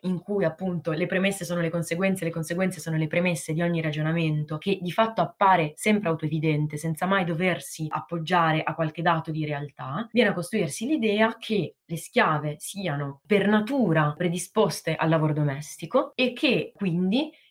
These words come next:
le lavoratrici domestiche siano per natura delle schiave, <laughs> andando a creare una sorta di ragionamento circolare che ancora oggi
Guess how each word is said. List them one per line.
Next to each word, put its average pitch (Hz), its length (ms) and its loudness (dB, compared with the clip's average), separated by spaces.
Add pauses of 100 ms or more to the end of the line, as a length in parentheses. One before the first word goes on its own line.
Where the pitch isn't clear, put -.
le 180 60 0
lavoratrici 202 460 0
domestiche 233 720 0
siano 185 600 -6
per 190 180 -6
natura 202 640 0
delle 175 220 0
schiave, 147 580 -4
<laughs> - 520 -12
andando 190 260 4
a - 40 0
creare 214 180 2
una 170 140 0
sorta 185 360 0
di 202 300 -4
ragionamento 170 840 -2
circolare 165 840 -4 (200)
che 208 100 -6
ancora 196 440 -2
oggi 160 480 -4